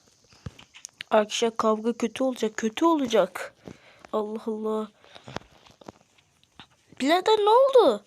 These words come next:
Yok bir şey kardeşim. <gasps> Eyvah, buranın camını yaptırmadık.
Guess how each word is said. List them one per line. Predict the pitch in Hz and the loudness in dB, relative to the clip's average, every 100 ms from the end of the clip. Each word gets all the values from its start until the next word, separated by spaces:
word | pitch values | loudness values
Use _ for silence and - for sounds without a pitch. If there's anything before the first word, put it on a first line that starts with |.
| - - - _ - | -18 -20 -20 _ -4
Yok | 240 240 | -4 -4
bir | |
şey | 240 240 220 | -4 -4 -2
kardeşim. | 233 247 262 220 - 466 587 | -4 -4 -6 -8 -4 -2 0
<gasps> | - - - | -2 -6 0
Eyvah, | 349 370 453 453 - - 349 | 4 4 4 2 -2 -10 -6
buranın | 349 427 415 | 0 0 2
camını | 381 381 453 494 | 0 2 2 0
yaptırmadık. | 466 - 403 403 381 359 330 - | 0 -2 0 0 2 0 -2 -12